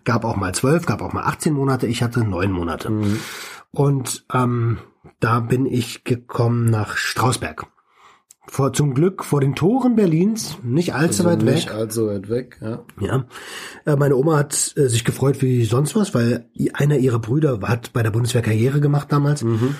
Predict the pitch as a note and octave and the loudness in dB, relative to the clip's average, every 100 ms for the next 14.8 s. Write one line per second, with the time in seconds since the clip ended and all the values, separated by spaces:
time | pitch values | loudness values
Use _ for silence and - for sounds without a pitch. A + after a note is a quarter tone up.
0 | - _ C3+ C3 B2 - B2+ A#2 A2+ A2 | -10 _ -2 0 0 -2 0 0 0 -2
1 | A2 A#2+ A#2 G#2+ A#2 A#2+ C3 E3+ D3+ D3 | -2 0 0 0 0 2 2 2 0 0
2 | D3 D3 C#3 B2+ B2 G#2 - A#2 - C3+ | 0 2 0 0 0 0 -2 -4 -6 -4
3 | B2 C3+ D#3+ E3 D3 B2 B2 A2+ C3 B2+ | 0 2 2 4 4 4 4 4 2 2
4 | C#3 C#3 - G#2 C3+ D3+ - - C3+ B2+ | 2 0 0 0 0 0 -4 -6 -4 -2
5 | C#3 D3+ C#3+ - B2+ C#3 C#3 B2+ - - | 0 0 0 0 -2 -2 -4 -4 -8 -4
6 | E3+ F#3 A3 F3+ D#3+ C3 G2 F2 - - | 0 2 2 4 2 2 0 -4 -8 -12
7 | - C#3 A#2+ A2 - - - - G#2 E2+ | 0 2 2 0 -2 -10 -18 -8 -6 -6
8 | - G#2+ G2+ G#2 G2+ A2+ A#2 A2+ A2 A2 | -8 -6 -2 -2 -2 -2 0 -2 -2 -2
9 | A2+ A2+ G#2+ G#2 A#2+ A#2 A2+ A2+ A2 G#2+ | 0 0 -2 -4 -4 -4 -6 -4 -2 -2
10 | G#2 G#2+ G#2 C3 C#3 G#2+ G2 G2 G#2 A2+ | 0 0 0 2 2 2 0 -2 0 0
11 | G#2+ G#2 A2 A2+ A#2 A2+ G#2+ G#2 G#2+ - | 0 -2 -2 -2 0 0 0 -2 -4 -2
12 | A#2+ C#3+ E3 C#3 A2+ G#2+ - - C#3+ - | 0 2 2 2 0 -2 -4 -2 0 0
13 | D3+ A2 A#2+ A#2+ B2+ A2 G2 F#2+ - - | 0 2 0 2 0 -2 -4 -8 -10 -6
14 | B2 A#2 G2 - D3 C3+ C3 | -2 -2 -4 0 2 2 0